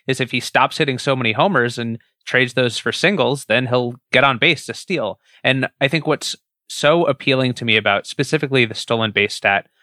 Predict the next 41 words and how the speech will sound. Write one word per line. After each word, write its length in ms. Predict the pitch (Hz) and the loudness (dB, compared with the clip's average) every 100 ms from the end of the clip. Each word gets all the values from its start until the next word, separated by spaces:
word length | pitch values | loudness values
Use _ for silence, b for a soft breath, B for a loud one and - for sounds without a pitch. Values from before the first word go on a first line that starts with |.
| _ _ | _ _
for 160 | 131 | -4
Tatis 400 | 113 120 247 214 | 0 2 2 2
is 140 | 131 113 | 0 -2
exactly 360 | 123 139 139 | 2 2 2
what 140 | 117 - | -4 -4
you 140 | 107 | -8
said, 260 | - 127 101 | 0 0 2
that 220 | 101 - _ _ _ _ _ _ _ _ _ - | 0 -2 _ _ _ _ _ _ _ _ _ -12
running 520 | 135 131 165 185 175 | 0 2 4 0 0
and 160 | 123 113 | -4 -6
s-, 240 | - - _ | -10 -14 _
stolen 420 | - 160 156 151 | -4 0 0 2
bases 360 | 127 127 135 | 2 0 -4
specifically 840 | - - 113 113 117 - 101 98 98 _ _ - | -6 -8 -6 -6 -8 -4 0 0 -2 _ _ 0
are 380 | 117 113 113 - | 2 4 2 -2
more 600 | 127 131 151 147 127 - _ _ - | -6 -2 2 2 0 -4 _ _ -10
a 80 | 131 | -4
result 480 | 127 117 120 113 | -2 -2 -4 -2
of 280 | 117 104 101 _ - | -2 -2 -6 _ -10
just 240 | 117 - - | -8 -4 -2
effort 340 | 110 180 185 135 | 2 2 2 0
than 320 | 123 113 110 - | -2 -2 -4 -2
any 220 | 139 127 | 2 2
other 180 | 107 104 | 2 -2
statistic. 640 | - 104 120 - - - | -4 -6 -6 -8 -16 -6
Like, 200 | 127 120 b b | -2 -2 b b
you 140 | 131 139 | 0 2
don't 200 | 165 - | 2 -2
hit 260 | - - - | -4 -2 0
more 240 | 127 127 | 0 0
home 300 | - 127 113 | 2 0 2
runs 240 | 113 117 | 2 0
because 320 | - 117 117 110 | 0 0 0 -6
you 80 | |
try 300 | 92 - 113 | -8 2 4
to 60 | 120 | 4
hit 200 | 117 117 | 0 -6
ho-, 180 | 127 - | -6 -6
more 200 | 127 135 | -2 0
home 160 | 143 151 | 0 2
runs. 300 | 156 160 | 2 2